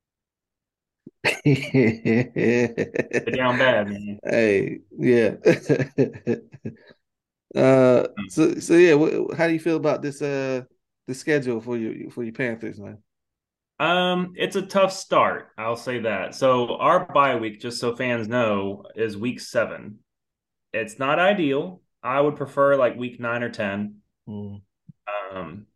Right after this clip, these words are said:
Speaker 2: but I think week seven is a, is a sweet spot compared to week five
Speaker 1: Mm-hmm.
Speaker 2: that we said about, what was it, Tampa?
Speaker 1: Mm-hmm.
Speaker 2: So,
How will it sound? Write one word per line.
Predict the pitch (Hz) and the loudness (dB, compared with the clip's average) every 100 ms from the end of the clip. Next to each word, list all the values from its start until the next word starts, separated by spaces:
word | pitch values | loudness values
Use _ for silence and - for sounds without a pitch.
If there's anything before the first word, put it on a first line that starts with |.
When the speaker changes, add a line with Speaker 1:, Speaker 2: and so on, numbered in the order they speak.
| - | 0
Speaker 2:
but | 165 127 120 - - | 6 6 6 -2 -10
I | 117 | -6
think | 127 | -4
week | 127 123 | -6 0
seven | 131 120 120 | 2 4 2
is | 110 104 | -2 -2
a, | 101 98 - | -2 -4 -4
is | 107 | -6
a | 95 | -6
sweet | - 135 123 - | -10 -8 -8 -6
spot | - 127 127 - | 0 2 2 -2
compared | 117 104 117 107 | -10 -2 0 0
to | 104 | -4
week | 107 104 | -8 -8
five | - 101 101 110 120 123 _ _ _ - | -6 -4 -2 0 -2 -4 _ _ _ -12
Speaker 1:
Mm-hmm. | 113 107 113 117 _ _ _ _ _ 117 | -10 -8 -10 -12 _ _ _ _ _ -6
Speaker 2:
that | 104 | -4
we | 107 | -4
said | - 117 | 0 2
about, | 107 107 101 101 - | 2 2 2 0 -2
what | 113 104 | -4 -4
was | 92 | -6
it, | - | -10
Tampa? | 110 113 131 135 131 _ _ - | -6 -4 -4 -4 -8 _ _ -8
Speaker 1:
Mm-hmm. | 113 110 123 139 139 _ _ _ _ _ - | -4 -4 -2 -4 -8 _ _ _ _ _ -4
Speaker 2:
So, | 113 107 104 101 101 | 0 2 2 0 -4